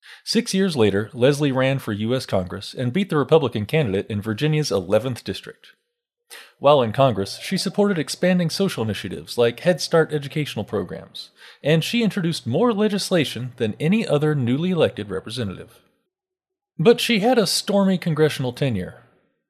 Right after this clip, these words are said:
She had pushed legislation to require members of Congress to live by any health plan that they imposed on the public. This was not successful.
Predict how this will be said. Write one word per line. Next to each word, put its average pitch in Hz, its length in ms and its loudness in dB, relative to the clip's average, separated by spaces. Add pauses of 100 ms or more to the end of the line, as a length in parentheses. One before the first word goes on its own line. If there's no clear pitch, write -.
(200)
She - 180 -2
had 240 160 0
pushed - 240 -2
legislation 151 680 0
to 123 100 -8
require 131 340 2
members 165 380 0
of 170 140 -8
Congress 127 440 0
to - 140 -4
live 143 320 0
by 123 300 2
any 180 240 2
health 175 320 0
plan 104 380 0
that 120 140 -2
they 135 120 0
imposed 120 440 0
on 104 100 -2
the 101 80 -2
public. - 420 -2 (520)
This 143 260 -4
was 110 100 -2
not 113 220 6
successful. - 600 -8